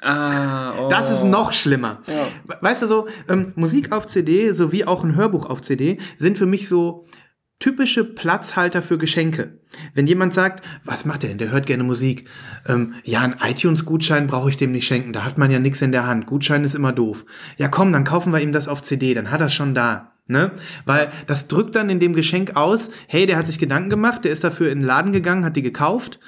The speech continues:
Speaker 2: und, ähm, hat nicht einfach nur bei iTunes sich einen Gutschein geklickt. Ähm,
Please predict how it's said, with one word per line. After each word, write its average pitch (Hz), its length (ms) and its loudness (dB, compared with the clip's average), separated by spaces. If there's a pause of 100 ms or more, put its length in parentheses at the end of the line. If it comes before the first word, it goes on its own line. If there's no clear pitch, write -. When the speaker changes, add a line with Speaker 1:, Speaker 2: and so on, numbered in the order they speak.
(260)
Speaker 2:
und, 175 320 4
ähm, 165 420 0 (400)
hat - 200 -2
nicht 170 160 0
einfach 160 220 0
nur 160 140 4
bei 139 240 2
iTunes 165 300 -2
sich 139 120 -2
einen 135 80 0
Gutschein 208 300 0
geklickt. 214 480 -2 (380)
Ähm, 185 380 2